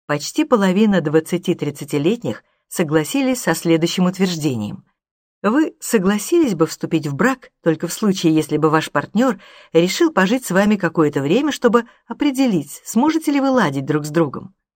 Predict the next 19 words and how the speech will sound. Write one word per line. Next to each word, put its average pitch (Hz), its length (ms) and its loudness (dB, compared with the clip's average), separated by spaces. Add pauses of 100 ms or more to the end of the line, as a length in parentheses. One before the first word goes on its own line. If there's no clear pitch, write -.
(880)
Около 156 360 0
двух 160 280 0
третей 147 320 -2
юношей 139 460 -2
и - 20 -4
девушек 147 400 -2
двадцати 147 440 -6
с - 120 -10
лишним 135 320 -6
лет 214 180 -2 (640)
убеждены, 180 580 2
что - 140 -4
совместное 165 560 0
проживание — 151 720 -2 (560)
прекрасный 247 640 -2
способ 185 480 0
избежать 147 600 -2
развода. 151 560 -2 (1120)
Дженнифер 311 600 0